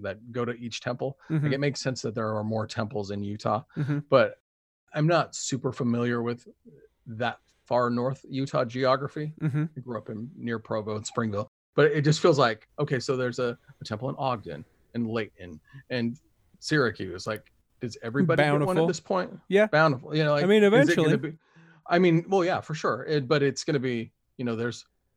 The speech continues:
Speaker 1: the Mount Timpanogos, there's Provo, Provo two, there's Payson. Are we gonna get a Spanish Fork in Springville? Like, it, it just feel like, like, Utah temples, like, I, I know that they need more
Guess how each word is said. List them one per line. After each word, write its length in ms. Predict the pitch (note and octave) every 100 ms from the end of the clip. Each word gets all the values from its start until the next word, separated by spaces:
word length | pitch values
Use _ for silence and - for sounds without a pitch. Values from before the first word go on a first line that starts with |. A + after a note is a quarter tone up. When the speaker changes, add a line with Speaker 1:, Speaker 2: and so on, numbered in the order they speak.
| _ -
Speaker 1:
the 120 | B2
Mount 200 | B2 A#2
Timpanogos, 500 | A#2 B2 A#2+ F#2+ D#2+
there's 220 | G#2+ G#2
Provo, 480 | - D3 C3+ G2+ F#2 -
Provo 440 | C3+ A2+ G2 G2+ - _
two, 400 | - D#3+ A2+ G#2 - _ -
there's 400 | A#2 A2 G#2+ - E4 -
Payson. 380 | - D3+ B2 G2+
Are 140 | F2+ G2+
we 80 |
gonna 100 | G2+ G#2
get 80 |
a 40 | F#2
Spanish 300 | - A#2+ A2+
Fork 220 | - B2+
in 60 | B2+
Springville? 520 | - F3 C#3+ G2+ F#2+
Like, 180 | A2 A#2+
it, 200 | C3 C3
it 160 | C#3 C3+
just 160 | C3+
feel 100 | -
like, 140 | B2+ A2+ _ _ _ _ _
like, 140 | A#2 -
Utah 400 | D#3+ D3+ E3 F3
temples, 440 | D3+ D3 C#3 A#2 G2
like, 200 | G2 - _ _ _ _ _ -
I, 140 | C#3 -
I 160 | C#3
know 220 | C#3 D#3 D#3+
that 160 | D#3
they 160 | C3 C3
need 220 | B2+ G#2+
more 420 | A#2 B2 G#2+ D3